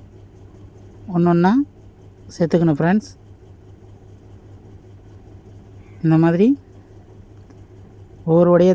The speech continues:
தட்டி அழகா எண்ணெயில போட்டுக்கணும். பார்த்து பொறுமையா போடணும், இல்லைன்னா எண்ணெய் மேல தெரிச்சிரும்.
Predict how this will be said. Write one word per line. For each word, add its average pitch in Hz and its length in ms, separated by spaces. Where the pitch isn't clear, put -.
தட்டி 180 240
அழகா 165 300
எண்ணெயில 170 280
போட்டுக்கணும். 160 420
பார்த்து 170 260
பொறுமையா 175 340
போடணும், 160 220
இல்லைன்னா 170 240
எண்ணெய் 165 180
மேல 160 180
தெரிச்சிரும். 156 420